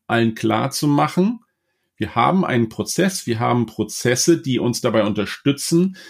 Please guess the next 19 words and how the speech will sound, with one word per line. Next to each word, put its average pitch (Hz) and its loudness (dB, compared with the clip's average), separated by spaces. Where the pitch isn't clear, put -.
jedem 131 2
klar 127 0
zu - -2
machen, 131 0
dass 123 -4
das - -2
ein 127 -2
Teamwork 104 2
ist. - -6
Und 107 -6
das 117 -2
macht 135 0
ja 127 4
hoffentlich 135 0
nicht 131 -2
immer 139 4
nur 117 2
einer 113 2
alleine. 80 -2